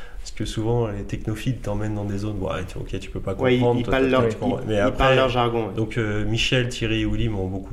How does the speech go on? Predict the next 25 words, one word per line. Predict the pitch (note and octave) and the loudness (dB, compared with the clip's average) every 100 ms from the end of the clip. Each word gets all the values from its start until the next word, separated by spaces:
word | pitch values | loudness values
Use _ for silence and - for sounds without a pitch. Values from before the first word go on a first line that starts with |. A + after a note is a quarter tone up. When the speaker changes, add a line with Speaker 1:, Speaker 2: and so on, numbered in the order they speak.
| - | 0
Speaker 1:
appris, | F#2 - C#3+ | 0 0 -2
parce | C#3 - | -2 -4
que | F#2+ | -4
c'est | F#2 - | -4 -4
très | - | -4
technique, | - - A#2+ A#2+ | -4 -2 -2 -2
Internet. | G2+ F#2+ F#2 A2+ - - - - - - - - | 0 0 -2 -4 -6 -8 -8 -8 -8 -8 -6 -2
Euh, | - G2 G2+ G2 G#2 - - - - - - | 0 0 0 -4 -4 -4 -4 -8 -10 -10 -4
pas | G2+ | 0
plus | - - - | 2 2 -2
aujourd'hui | G2 F2 F#2+ G2+ | -4 -6 -8 -8
qu'il | - F#2+ F#2 F2+ F2+ F#2 | -8 -4 -4 -2 -4 -4
y | |
a | F#2 F2+ F2+ | -4 -4 -4
vingt | F#2 - | -4 -6
ans. | A2+ - - - | -8 -10 -14 -12
Donc, | G2+ - - | -10 -10 -6
euh, | |
Speaker 2:
Mm. | B2+ C3 - - B2 - | -2 -2 -2 -4 -4 -4
Speaker 1:
donc | G2 - - | -6 -8 -2
la | A#2 | 0
chance | - C3+ - | 2 0 0
que | A#2 | -2
j'ai | G#2+ | -2
eue, | G#2 | -2